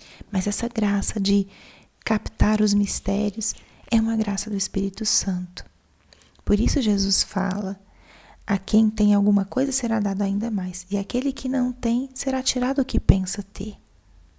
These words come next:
Quem tem será dado ainda mais. Essa graça, esse dom, essa capacidade que Deus vai nos dando de adentrar nos seus mistérios.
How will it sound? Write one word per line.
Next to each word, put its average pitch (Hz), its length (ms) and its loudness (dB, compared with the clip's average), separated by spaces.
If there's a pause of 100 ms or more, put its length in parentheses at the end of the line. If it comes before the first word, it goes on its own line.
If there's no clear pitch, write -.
(760)
Quem 220 240 4
tem 247 220 -2
será 240 220 -2
dado 214 260 -2
ainda 208 280 -2
mais. 175 460 -4 (400)
Essa 202 300 2
graça, 196 640 -4 (180)
esse 208 300 -4
dom, 190 400 0 (580)
essa 196 320 0 (320)
capacidade 214 880 -2
que - 100 -8
Deus 202 220 2
vai 202 160 2
nos 214 220 2
dando 202 360 4 (1200)
de - 140 0
adentrar 190 560 2
nos 185 140 4
seus 190 200 4
mistérios. - 800 2